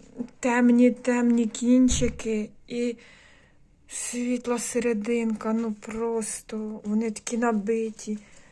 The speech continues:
набиті, набиті. Цей теж такий, бачите, аж від ваги квітки вгнувся. Ну такий гарнесенький. Просто шик,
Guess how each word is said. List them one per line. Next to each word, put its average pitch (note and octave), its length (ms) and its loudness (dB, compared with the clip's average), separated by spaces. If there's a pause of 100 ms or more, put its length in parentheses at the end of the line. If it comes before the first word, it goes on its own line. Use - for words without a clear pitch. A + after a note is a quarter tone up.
(160)
набиті, G#3+ 640 -2
набиті. G#3 760 -2 (140)
Цей A3 140 -2
теж G3+ 240 -8
такий, G3 460 -12
бачите, G3+ 420 -6
аж G#3+ 240 -6 (680)
від A3+ 140 -2
ваги A3+ 400 2
квітки A3 540 -2
вгнувся. G#3+ 840 2
Ну A3 180 0
такий G#3 540 0
гарнесенький. G#3 1120 -2 (800)
Просто G#3 600 -4
шик, G3+ 560 -2